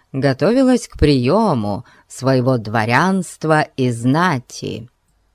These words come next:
Бекки готова была из окна кареты благословлять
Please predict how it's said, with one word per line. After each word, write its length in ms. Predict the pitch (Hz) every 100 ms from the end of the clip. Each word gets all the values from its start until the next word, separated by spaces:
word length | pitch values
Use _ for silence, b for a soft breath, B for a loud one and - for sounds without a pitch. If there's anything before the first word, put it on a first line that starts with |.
| _ _ _ _ _ _ _ _
Бекки 720 | 120 123 147 226 262 - 131
готова 560 | 120 147 160 247 262 226
была 320 | 170 165 202
из 160 | 202 139
окна 340 | 147 147 196
кареты 600 | 175 131 135 220 - 123
благословлять 1400 | 110 120 147 202 226 220 185 214 226 262 302 214 139 -